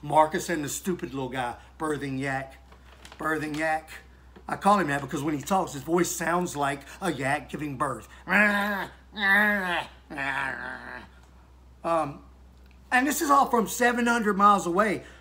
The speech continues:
mind you, okay? 'Cause I'm, I'm in Ohio. I'm in Ohio right now. So I think it's like seven hundred miles back to Georgia where I, where I live. And, um,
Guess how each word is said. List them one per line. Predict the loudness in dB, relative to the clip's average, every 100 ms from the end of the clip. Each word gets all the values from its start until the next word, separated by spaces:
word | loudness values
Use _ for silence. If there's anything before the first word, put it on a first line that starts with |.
| -20 -20 -12
mind | -6 -4 -2 -2 -4
you, | -6 -4 0 0
okay? | 2 0 0
'Cause | 0 0
I'm, | 0 -2 -6
I'm | -4
in | -2
Ohio. | -2 -4 -4 -4 -4 -8 -18 -20 -20 -20 -20 -20 -20 -20 -4
I'm | 0
in | 2
Ohio | 2 0 2 2 2 0
right | -4 -4
now. | -8 -14 -20 -20 -20 -20 -20 -20 -20 -20 -20 -20 -20 -10
So | 0 2 2
I | 0
think | 0 -6
it's | -4
like | -4 -6
seven | -4 -2 -2 -2
hundred | -4 -2 -4 -4
miles | -4 -6 -8 -14 -20 -20 -20 -20 -20 -20 -20 -20 -20 -20 -8 2
back | 2 2
to | -6
Georgia | -6 -2 -4 -4
where | -6 -4
I, | -2 -2 -6 -14
where | -4 0
I | 0 0
live. | -4 -6 -10 -20 -20 -20 -20 -20 -20 -20 -20 -10
And, | -8 -6
um, | -4 -6 -8